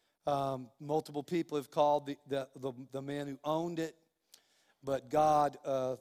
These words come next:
through, I believe, supernatural means,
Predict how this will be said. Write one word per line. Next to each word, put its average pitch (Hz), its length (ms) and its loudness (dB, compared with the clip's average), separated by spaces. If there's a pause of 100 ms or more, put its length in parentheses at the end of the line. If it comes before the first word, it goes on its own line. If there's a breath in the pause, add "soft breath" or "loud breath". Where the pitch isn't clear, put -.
through, 139 320 -6 (500 soft breath)
I 147 80 -2
believe, 143 260 -4
supernatural 156 720 -2
means, 151 420 -6